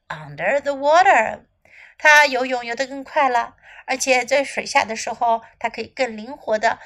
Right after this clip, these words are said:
翻腾、转身。When there was danger, Honey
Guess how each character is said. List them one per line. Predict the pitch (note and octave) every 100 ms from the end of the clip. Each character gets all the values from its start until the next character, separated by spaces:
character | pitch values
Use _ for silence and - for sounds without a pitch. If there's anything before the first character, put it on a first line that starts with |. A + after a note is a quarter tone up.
| - -
翻 | F#4 F#4+
腾、 | F4 C#4+ F4 _ _
转 | - F#3+ E3
身。 | - D#4 F#4+ _ _ _ _ _ _ _ D#4+
When | E4+ E4+ E4+
there | D4
was | C4 D4+ -
danger, | C4+ C#4+ E4+ E4 C#4 B3+ C4 - -
Honey | - - E3+ F#3+ C#4+